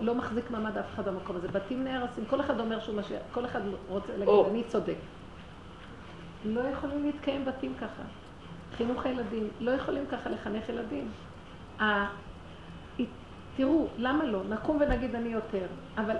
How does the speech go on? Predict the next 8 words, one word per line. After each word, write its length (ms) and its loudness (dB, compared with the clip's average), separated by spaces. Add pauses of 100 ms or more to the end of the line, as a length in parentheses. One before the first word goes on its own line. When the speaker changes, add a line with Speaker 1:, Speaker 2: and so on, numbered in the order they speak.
Speaker 1:
ההתנגדות 880 2
מהצד 400 4
השני 340 2
כל 160 4
כך 320 2 (100)
גדולה 400 2 (200)
שאי 320 4
אפשר, 240 -2